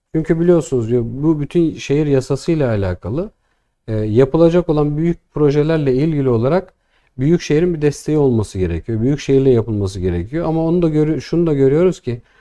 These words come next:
büyükşehir olarak yapmış olduğumuz hizmetleri bile bazen bizim yaptığımız hizmetleri bile kendi tabelalarını koyup üzerine biraz kısa yoldan hemen reklam tarafına geçmiş oluyorlar. Ona da üzülüyoruz.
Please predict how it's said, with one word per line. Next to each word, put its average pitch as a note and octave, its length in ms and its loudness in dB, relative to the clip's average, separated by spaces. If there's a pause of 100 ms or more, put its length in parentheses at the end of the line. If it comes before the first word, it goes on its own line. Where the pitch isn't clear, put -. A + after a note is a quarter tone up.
(200)
büyükşehir E3 380 2 (320)
olarak C#3+ 400 0
yapmış C#3+ 340 -6
olduğumuz C#3+ 440 -4
hizmetleri D3 640 -2
bile D#3 280 -2 (320)
bazen D#3 440 2
bizim D#3 240 0
yaptığımız D3+ 480 -4
hizmetleri D3 480 -2
bile D#3+ 180 -2
kendi D3 240 -6
tabelalarını C#3 640 0
koyup D#3 340 0 (440)
üzerine D3 360 2
biraz D3 300 0
kısa - 280 -4
yoldan C3 380 4
hemen B2 340 -2
reklam C3 340 -2
tarafına G#2+ 420 -2
geçmiş G2 360 -4
oluyorlar. A#2+ 380 -2
Ona F#3 280 4
da E3 80 6
üzülüyoruz. A#2 640 -2